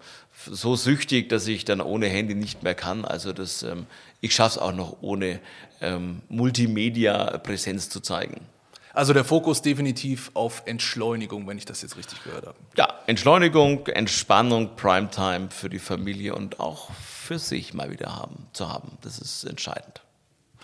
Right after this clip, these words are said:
Speaker 2: Klingt gut. Dann, äh, lass uns jetzt mal zu, äh, dem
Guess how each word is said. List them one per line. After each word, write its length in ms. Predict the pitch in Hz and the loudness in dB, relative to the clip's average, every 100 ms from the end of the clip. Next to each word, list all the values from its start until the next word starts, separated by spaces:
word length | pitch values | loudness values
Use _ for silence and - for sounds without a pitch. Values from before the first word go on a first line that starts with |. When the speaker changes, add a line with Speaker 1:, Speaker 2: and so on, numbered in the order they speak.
| - - | -20 -20
Speaker 2:
Klingt 260 | - 98 - | -14 -14 -12
gut. 320 | - 107 - - - - | -10 -10 -10 -16 -20 -6
Dann, 260 | - 127 143 | 2 4 6
äh, 240 | 147 147 143 | 8 8 8
lass 200 | 156 170 | 4 2
uns 180 | 175 | 0
jetzt 220 | 175 165 165 | 2 2 4
mal 340 | 151 143 135 | 4 6 2
zu, 560 | - - 127 123 120 123 | 0 -2 -2 -2 0 0
äh, 420 | 117 110 107 104 101 120 | 0 -2 -4 -6 -8 -6
dem 400 | 117 113 110 107 | -4 -2 -2 -6